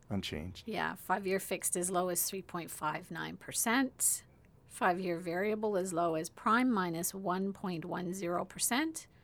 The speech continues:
Speaker 2: Prime is currently three point nine five percent, so your interest rate would be two point eight five. And obviously,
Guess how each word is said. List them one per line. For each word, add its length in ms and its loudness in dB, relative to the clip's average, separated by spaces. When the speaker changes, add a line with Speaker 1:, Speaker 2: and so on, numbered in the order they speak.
Speaker 2:
Prime 320 4
is 440 2
currently 420 -4
three 220 -4
point 300 -6
nine 240 -4
five 260 -2
percent, 460 -6
so 100 0
your 220 -4
interest 360 -4
rate 140 -4
would 140 -10
be 100 -8
two 180 -8
point 240 -6
eight 140 -6
five. 360 2
And 340 0
obviously, 920 2